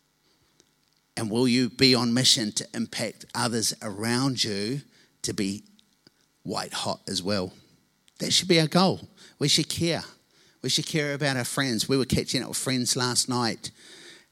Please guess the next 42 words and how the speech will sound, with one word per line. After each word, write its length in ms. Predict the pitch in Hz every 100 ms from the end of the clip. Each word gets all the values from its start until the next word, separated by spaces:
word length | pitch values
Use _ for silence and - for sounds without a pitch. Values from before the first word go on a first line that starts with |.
| _ 123
and 260 | 120 113
they've 220 | 113 - 120
been 300 | 110 110 98
believers 500 | 113 123 120 117 -
for 220 | 120 117
a 40 |
long 300 | 117 123 127
time, 460 | - 139 143 110 104
and, 240 | 104 95 - - - _
and 440 | 120 104 104 95 -
I 120 | 113
haven't 180 | 117 117
seen 220 | - 135
them 80 | 135
for 160 | - 113
a 60 |
while, 280 | 101 104 104
and 120 | 104
I'm, 380 | 107 107 95 - - - _
I'm 80 | 113
thinking, 600 | - 123 - 117 104 101 - _ _ _ _ _ _ -
"Where 180 | 110
can 180 | 107 117
I 100 | 113
impact? 600 | 120 127 95 90 - - - - _ _ _ _ _ _ _ _ _
You 100 | 95
know, 220 | 95 123 139
can 200 | - 120
I 100 | 113
make 260 | 113 113 117
an 80 | 117
impact? 420 | 113 - 92 -
Can 220 | - 107
I 280 | 104 101 98
increase 680 | 110 104 - - - - -
the 140 | - -
heat 520 | - 117 - - -
in 120 | 104 104
their 140 | 98
lives? 800 | 98 117 104 98 95 - - -
Can 140 | - 104
I, 220 | 104